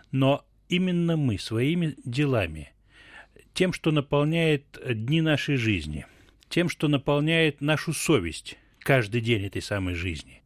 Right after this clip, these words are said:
мы и совершаем свое, так сказать, самоопределение. Поэтому в некотором смысле – День страшного суда уже наступил.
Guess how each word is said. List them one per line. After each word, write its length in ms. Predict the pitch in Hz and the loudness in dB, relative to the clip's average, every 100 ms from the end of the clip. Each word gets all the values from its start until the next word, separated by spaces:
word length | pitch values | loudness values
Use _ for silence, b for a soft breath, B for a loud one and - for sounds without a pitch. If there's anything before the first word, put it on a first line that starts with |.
| _ | _
мы 240 | 131 147 | 0 0
и 140 | 175 143 | 0 -6
совершаем 680 | - 123 120 - 147 139 120 | -2 -2 0 0 0 0 -2
свое, 460 | - 120 123 143 | -4 -2 0 -2
так 220 | - 117 | -4 -8
сказать, 420 | - - 120 127 - | -6 -6 -4 -4 -8
самоопределение. 1400 | - - 127 127 117 123 127 131 127 127 87 78 71 - - - | -10 -2 0 0 0 -2 0 0 2 0 0 -6 -12 -16 -10 -2
Поэтому 360 | 143 160 151 | 0 2 0
в 100 | 131 | 2
некотором 480 | 190 247 208 196 190 | 2 2 -2 -2 -2
смысле – 580 | - 175 139 - 90 76 b b b b b b | -2 0 0 -2 -8 -8 b b b b b b
День 320 | 117 110 214 | -4 2 2
страшного 600 | 202 - 185 185 - 165 156 | 0 0 2 2 0 -2 0
суда 320 | - 160 196 | -2 0 0
уже 340 | 156 147 180 | 0 0 2
наступил. 760 | 175 160 - 160 - 202 95 | 0 -4 -4 -6 -2 -2 0